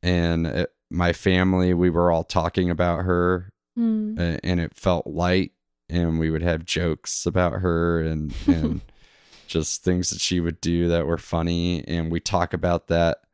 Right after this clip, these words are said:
Speaker 1: while my stepmom is around, and she, it doesn't
Speaker 2: Yeah.
Speaker 1: bother her. It's, and it's
Speaker 2: Right,
Speaker 1: not
Speaker 2: right.
Speaker 1: awkward,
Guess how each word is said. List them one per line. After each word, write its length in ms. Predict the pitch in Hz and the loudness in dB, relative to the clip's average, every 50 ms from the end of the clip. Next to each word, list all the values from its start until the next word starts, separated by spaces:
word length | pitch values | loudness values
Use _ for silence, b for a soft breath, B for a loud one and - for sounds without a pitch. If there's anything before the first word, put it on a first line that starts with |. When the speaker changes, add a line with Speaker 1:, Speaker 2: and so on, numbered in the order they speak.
| _ _ _ _ _ _ _ _ _ _ _ _ _ _ _ | _ _ _ _ _ _ _ _ _ _ _ _ _ _ _
Speaker 1:
while 300 | - 85 85 85 85 85 | -2 2 4 4 4 4
my 520 | 85 82 80 78 76 73 73 71 73 76 - - _ _ _ _ _ | 4 2 0 0 0 -2 -2 -2 -4 -6 -10 -14 _ _ _ _ _
stepmom 920 | - - - - 104 101 - - 95 95 92 95 92 92 92 90 87 90 - | -6 -6 0 2 2 2 4 2 0 2 2 4 2 2 0 0 -2 -2 -4
is 160 | 90 90 95 | -4 -2 0
around, 580 | 90 82 85 90 90 92 95 92 92 92 90 85 | 0 0 2 2 2 2 2 2 2 2 0 -2
and 140 | 80 78 - | -2 -4 -4
she, 560 | - - 82 80 82 82 82 80 80 80 - - - _ _ _ _ _ _ _ _ _ | -4 -2 -2 0 0 0 -2 -2 -4 -6 -8 -10 -16 _ _ _ _ _ _ _ _ _
it 160 | - 85 82 - | -6 -6 -4 -2
doesn't 240 | 87 85 80 226 - | -2 0 2 2 2
Speaker 2:
Yeah. 100 | - - | 0 0
Speaker 1:
bother 380 | - 82 80 85 85 87 85 85 | -2 0 0 0 0 2 0 2
her. 280 | 85 87 80 82 85 80 | 0 0 2 2 0 0
It's, 260 | - - - - - - _ | -2 -4 -10 -10 -12 -10 _
and 120 | 85 - 202 | -2 0 0
it's 140 | 196 190 180 | 0 0 0
Speaker 2:
Right, 40 | 175 | 0
Speaker 1:
not 180 | 80 - - | -2 -2 -4
Speaker 2:
right. 240 | 185 185 185 185 - 175 | -4 -2 -2 -2 -2 -4
Speaker 1:
awkward, 540 | - - - 80 82 82 82 80 90 - | -4 -2 -2 0 0 0 -2 -4 -6 -10